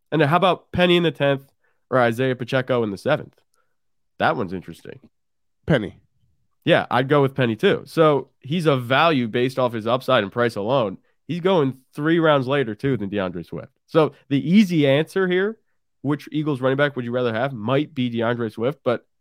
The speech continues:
Speaker 1: Rashad Penny, like, we can't forget about him. And I think people are because he's at the R B thirty-eight right now. That's an R B four.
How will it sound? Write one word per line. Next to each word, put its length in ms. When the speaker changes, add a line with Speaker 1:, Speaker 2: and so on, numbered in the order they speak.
Speaker 1:
Rashad 260
Penny, 220
like, 180
we 100
can't 220
forget 260
about 200
him. 160
And 100
I 60
think 160
people 280
are 320
because 260
he's 160
at 160
the 100
R 140
B 100
thirty-eight 420
right 180
now. 200
That's 200
an 160
R 180
B 160
four. 360